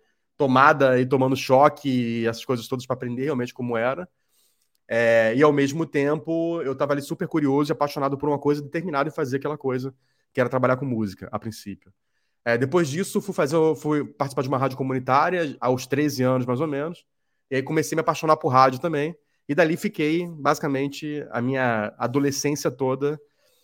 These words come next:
estudando e trabalhando com rádio comunitária na, no Rio de Janeiro.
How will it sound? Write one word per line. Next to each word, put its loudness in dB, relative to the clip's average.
estudando 4
e -2
trabalhando 4
com 2
rádio 4
comunitária -2
na, 0
no 0
Rio 2
de -4
Janeiro. -6